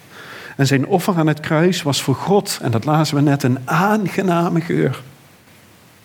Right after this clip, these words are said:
En dan zegt Paulus in twee Korinthe twee, vers vijftien a, want wij zijn, wij zijn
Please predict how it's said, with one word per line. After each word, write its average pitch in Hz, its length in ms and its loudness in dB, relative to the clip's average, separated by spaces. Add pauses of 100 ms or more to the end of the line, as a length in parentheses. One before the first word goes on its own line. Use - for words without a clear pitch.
(580)
En 143 100 2
dan 160 140 4
zegt - 220 -2
Paulus 170 420 4
in 139 140 0
twee 151 220 2
Korinthe 147 460 0
twee, 156 480 2 (480)
vers - 260 -4
vijftien 139 480 2
a, 151 340 0 (1120)
want 120 220 2
wij 165 360 2
zijn, 143 560 -2 (920)
wij 160 340 2
zijn 113 380 -4